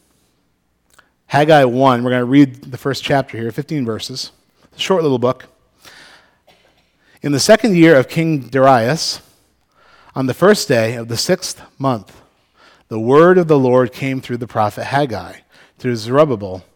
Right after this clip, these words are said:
son of Shealtiel, governor of Judah, and to Joshua, son of Jehozadak, the high priest." I practiced those names this morning. <laughs> "This is what the Lord Almighty says.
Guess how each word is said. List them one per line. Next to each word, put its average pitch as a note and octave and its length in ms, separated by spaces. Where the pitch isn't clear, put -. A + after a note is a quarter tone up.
son C3+ 260
of B2+ 120
Shealtiel, G2 580
governor B2 280
of A#2 100
Judah, G#2 420
and B2+ 140
to C3 80
Joshua, A#2 640
son C#3 240
of B2 100
Jehozadak, A2 720
the A2 80
high G#2+ 140
priest." G#2+ 560
I A#2 60
practiced A#2 440
those G2+ 180
names G2+ 240
this G#2+ 160
morning. - 200
<laughs> D#3+ 420
"This E3 200
is G3+ 120
what E3+ 140
the C#3+ 100
Lord D3 300
Almighty C#3 460
says. G#2 520